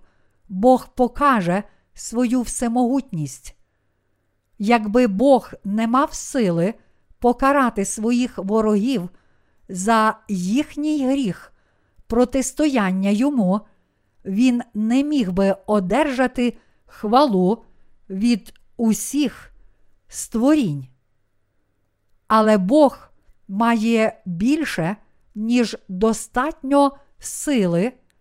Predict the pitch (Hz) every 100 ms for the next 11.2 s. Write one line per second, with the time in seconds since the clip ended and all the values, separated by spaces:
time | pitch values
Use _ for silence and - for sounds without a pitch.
0 | _ _ - 254 226 - - 226 254 233
1 | 233 240 233 220 - 302 262 - - _
2 | _ _ _ - 254 269 254 247 - _
3 | _ 247 247 247 247 - - 285 226 175
4 | 151 - - 180 247 262 180 180 - _
5 | _ _ _ _ _ - 240 240 254 247
6 | 226 - 214 240 - 240 233 196 269 262
7 | - - _ _ _ _ 220 180 214 247
8 | - 262 247 233 - - - 226 226 196
9 | - 294 247 - - _ _ _ _ 214
10 | 247 - 269 285 269 247 294 330 240 165
11 | 185